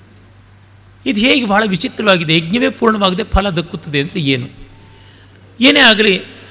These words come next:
ಅವನನ್ನು ನೋಡೋಣ, ಹುಡುಗನ್ನ ಅಂತ ಹೇಳ್ಬಿಟ್ಟು ಶೂನಶೇಪನನ್ನು ಕರೆಸ್ಕೋತಾರೆ.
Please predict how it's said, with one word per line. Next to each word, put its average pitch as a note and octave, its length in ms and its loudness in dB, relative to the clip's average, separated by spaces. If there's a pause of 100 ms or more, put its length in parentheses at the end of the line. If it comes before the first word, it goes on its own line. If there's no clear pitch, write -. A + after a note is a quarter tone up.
(720)
ಅವನನ್ನು F3+ 580 0 (280)
ನೋಡೋಣ, G#3 360 4
ಹುಡುಗನ್ನ D#3+ 520 0
ಅಂತ C3+ 140 -6
ಹೇಳ್ಬಿಟ್ಟು D#3 480 -4 (140)
ಶೂನಶೇಪನನ್ನು D#3 720 -4
ಕರೆಸ್ಕೋತಾರೆ. C#3+ 760 -4